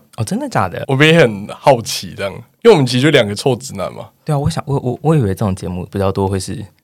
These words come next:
Speaker 1: 就是男生。
Speaker 2: 男生嘛，没有，我们发现女生比较多。
Speaker 1: 哦。
Speaker 2: 然后有些是说，呃，可能是因为他想要知道男生想什么，然后周围可能没有男生朋友可以直接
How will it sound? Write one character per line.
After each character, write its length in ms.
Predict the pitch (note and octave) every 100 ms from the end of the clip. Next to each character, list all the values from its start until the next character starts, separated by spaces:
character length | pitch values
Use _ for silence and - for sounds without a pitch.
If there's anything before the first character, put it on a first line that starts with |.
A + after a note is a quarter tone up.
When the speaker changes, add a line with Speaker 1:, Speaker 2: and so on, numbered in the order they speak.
| _ _ _
Speaker 1:
就 80 | G2
是 80 | F#2+
男 140 | E2+
生。 100 | G#2+
Speaker 2:
男 80 | F2+
生 160 | F#2+
嘛， 60 | F2+
没 120 | G#2 A#2+
有， 40 |
我 40 | A2
们 80 |
发 80 | G#2+
现 100 | G#2
女 120 | G#2
生 180 | F#2 A2+
比 80 | F#2+
较 80 | D2
多。 260 | - - _ _
Speaker 1:
哦。 440 | G2+ B2 E3+ D#3 G#2+
Speaker 2:
然 80 | E3
后 60 |
有 80 | E3+
些 160 | C#3 D#3
是 100 | F3
说， 240 | E3+ D#3+ E3+
呃， 240 | A#2+ A2+ G#2
可 80 |
能 80 | A#2+
是 80 | D3+
因 40 |
为 320 | D#3+ D3+ C#3+ C#3 _ _
他 80 | F#3
想 120 | F#3+
要 60 | B2+
知 140 | C3
道 160 | D3+ C#3
男 180 | A#2+ A2
生 300 | A#2 B2+ C3
想 320 | - F#2+ G2+
什 120 | -
么， 200 | G2 A2 _ -
然 120 | A#2
后 60 | C3
周 80 |
围 100 | C#3
可 100 | G#2+
能 80 | G2+
没 100 | G2
有 280 | G#2+ F#2+ D#2+
男 180 | A#2 G#2+
生 100 | A2+
朋 80 | A2+
友 80 | G#2+
可 60 |
以 60 | G2
直 100 |
接 80 | F#2+